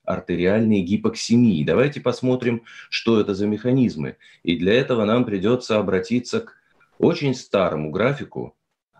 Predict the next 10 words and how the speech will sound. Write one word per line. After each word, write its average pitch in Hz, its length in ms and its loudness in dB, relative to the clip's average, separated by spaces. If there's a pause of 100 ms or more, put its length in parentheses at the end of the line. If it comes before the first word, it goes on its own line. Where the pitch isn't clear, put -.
(160)
э, 78 200 0
номограмме 107 840 0
Рана 110 460 0
и 90 180 -4
Фенна, 101 540 0
которая, 101 540 0
как - 220 -12
вы 90 100 -2
видите, 101 440 -2
еще 87 520 0